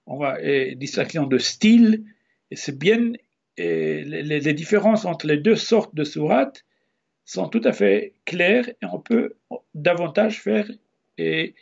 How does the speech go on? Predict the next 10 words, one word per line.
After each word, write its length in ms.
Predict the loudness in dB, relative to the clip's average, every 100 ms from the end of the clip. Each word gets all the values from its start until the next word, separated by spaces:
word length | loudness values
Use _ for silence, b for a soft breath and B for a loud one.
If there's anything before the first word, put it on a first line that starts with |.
| b
une 120 | -10 -4
division 400 | -2 0 0 0
interne 520 | -2 2 2 2 -2
dans 100 | -6
chaque, 320 | -4 -4 -6 _ _
chacun 340 | -10 -4 -2 -2
de 120 | -4
ces 200 | -2 -4
groupes, 380 | 2 2 2 -2 b b b b b b _
et, 320 | 2 2 2